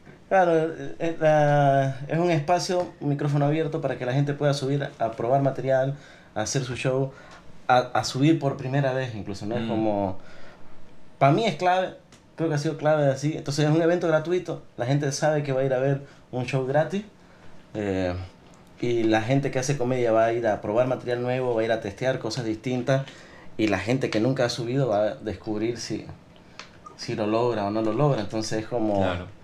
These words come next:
Speaker 1: como un momento que ha sido clave en el crecimiento del stand-up acá.
Speaker 2: Mm.
Speaker 1: El especial yo creo ya es, es, ya es, son espectáculos cobra, eh,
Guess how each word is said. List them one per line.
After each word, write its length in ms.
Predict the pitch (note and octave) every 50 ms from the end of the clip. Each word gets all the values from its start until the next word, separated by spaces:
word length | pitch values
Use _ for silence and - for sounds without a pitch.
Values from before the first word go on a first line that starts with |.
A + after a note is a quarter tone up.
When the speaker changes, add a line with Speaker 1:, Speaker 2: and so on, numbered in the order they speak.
| - - - - - - - - - - -
Speaker 1:
como 220 | A2+ A2 A2+ A#2+
un 80 | B2 B2+
momento 340 | A#2+ A#2+ A#2+ B2 B2 - - -
que 80 | C#3
ha 40 | C#3
sido 240 | C#3 D#3+ D#3 C#3+ C#3+
clave 300 | C#3+ C#3+ D3 D#3 D#3 C#3
en 100 | B2 A#2 A2
el 60 | G#2+
crecimiento 420 | - A2 - A#2 B2 C3 C3 C3 B2
del 100 | A2 -
stand-up 280 | - B2 B2 A#2+ A2+
acá. 300 | A2 A2 - C#3 C#3+ C#3+ - - - - - - - - -
Speaker 2:
Mm. 240 | A2+ G#2+ G#2 G2+ G2 G2 - - - - - -
Speaker 1:
El 120 | A2+ B2
especial 400 | B2 A#2+ C3+ A#2+ - F3 F#3 F3+
yo 140 | F3+ F3 F3
creo 180 | F3+ F3+ E3+
ya 220 | E3+ E3+ E3 E3+ E3
es, 200 | D#3+ D3+ D3 -
es, 280 | C3+ C3+ C3 C3+ -
ya 420 | C3+ B2 A#2+ B2 B2 B2 A#2 G2+ - - - - - - - - - - -
es, 240 | A#2 A#2 A2 - -
son 160 | B2 A#2+ A2+
espectáculos 520 | G#2+ G#2 G#2 - C3 C#3 C#3 C#3 C3 -
cobra, 400 | - A#2+ B2 A#2 A#2 C3 C3 - -
eh, 580 | A#2 A2 G#2+ G2+ G2+ G2 G2 F#2+ F2+ F#2 F2+